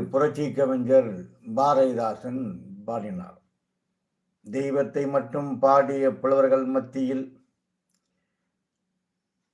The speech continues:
அரசனை புகழ்ந்து பாடிய புலவர்கள் மத்தியில்,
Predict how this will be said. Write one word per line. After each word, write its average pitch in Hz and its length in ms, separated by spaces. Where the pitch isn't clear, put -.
அரசனை 139 520
புகழ்ந்து 139 440
பாடிய 135 560
புலவர்கள் 131 540
மத்தியில், 131 520